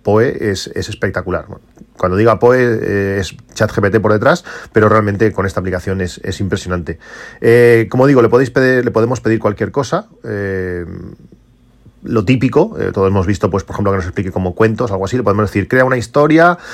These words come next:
donde, no sé, un niño llamado Juan tiene una aventura por la selva, conoce a varios animales y que al final acaba bien". Y, y lo que te escribe es sorprendente, realmente, realmente está genial.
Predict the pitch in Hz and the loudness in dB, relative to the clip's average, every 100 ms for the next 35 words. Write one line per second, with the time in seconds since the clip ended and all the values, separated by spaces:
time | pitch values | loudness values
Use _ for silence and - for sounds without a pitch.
0 | - - 113 113 110 107 110 104 95 107 | -16 0 2 4 4 2 0 -2 -2 -2
1 | 127 139 131 123 117 110 135 147 165 165 | 0 0 0 2 2 2 2 4 4 0
2 | 131 127 127 120 113 123 117 104 107 104 | -2 -2 0 0 -2 -2 -2 -2 -4 -4
3 | 107 143 156 160 160 160 110 123 - 117 | -2 -2 2 4 4 2 -2 -2 -2 0
4 | 113 117 127 110 113 135 160 180 - - | 0 0 -4 -4 -4 -2 0 0 -4 -14
5 | - - 104 113 113 110 135 127 120 95 | -14 -8 -2 -2 -2 -2 0 2 2 2
6 | 95 80 - _ 120 101 - 113 101 95 | -2 -8 -12 _ -10 -10 -6 -2 -2 -4
7 | 92 - 107 113 - 117 95 87 95 90 | -8 -6 -2 0 0 -2 -2 -4 -4 -6
8 | - - 98 95 101 107 104 - 101 101 | -12 -6 -6 -4 -4 -6 -8 -8 -6 -4
9 | 101 - 110 92 98 90 | -4 -6 -6 -4 -4 -6